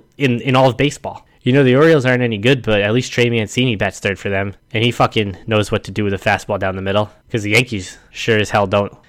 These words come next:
On the mound, Jordan Montgomery, yeah, he's okay. Five innings, seven base runners, two runs,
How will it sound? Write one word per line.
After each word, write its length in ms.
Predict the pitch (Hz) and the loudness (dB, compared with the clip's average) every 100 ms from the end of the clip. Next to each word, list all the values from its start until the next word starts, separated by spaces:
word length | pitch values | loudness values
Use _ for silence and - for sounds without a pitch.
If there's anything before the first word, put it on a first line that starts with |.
| _ | _
On 120 | 131 139 | 0 2
the 80 | |
mound, 240 | 135 135 123 | 4 4 4
Jordan 260 | 135 131 | 2 2
Montgomery, 680 | 123 117 127 120 120 123 113 - 143 | 2 0 0 0 0 -2 -4 -8 -8
yeah, 180 | 147 | -2
he's 120 | 151 160 | -2 -2
okay. 420 | 147 104 113 - - - | -2 -2 -4 -6 -16 0
Five 280 | 117 117 117 | 2 4 4
innings, 260 | 117 113 | 2 0
seven 240 | 120 113 107 | -2 -2 0
base 260 | 110 104 110 | -2 -2 -4
runners, 260 | 107 104 | -4 -6
two 160 | - 113 | -4 -2
runs, 500 | 107 104 104 - | 0 0 -2 -10